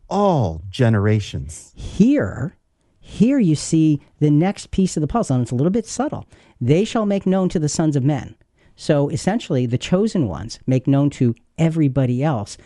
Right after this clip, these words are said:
Speaker 2: the glory and majesty of God's kingdom. How do they do that? Why do they do that? Because God's kingdom is for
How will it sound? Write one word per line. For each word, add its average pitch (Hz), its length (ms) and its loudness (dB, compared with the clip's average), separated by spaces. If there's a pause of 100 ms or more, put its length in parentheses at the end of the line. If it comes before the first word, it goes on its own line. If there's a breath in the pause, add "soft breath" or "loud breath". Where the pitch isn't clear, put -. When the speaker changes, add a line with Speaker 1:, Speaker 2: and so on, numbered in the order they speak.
(160 soft breath)
Speaker 2:
the 120 100 -2
glory 143 300 2
and 143 80 2
majesty 135 480 0
of 117 300 -4
God's 113 560 2 (100)
kingdom. 117 360 0 (340 soft breath)
How 120 200 -2
do 143 80 2
they 131 140 2
do 131 180 0
that? 190 240 -2
Why 113 240 0
do 151 120 2
they 151 120 2
do 160 220 0
that? 214 220 -2
Because 113 280 -4
God's 123 300 0
kingdom 233 400 0 (340 soft breath)
is 123 140 -4
for 117 240 0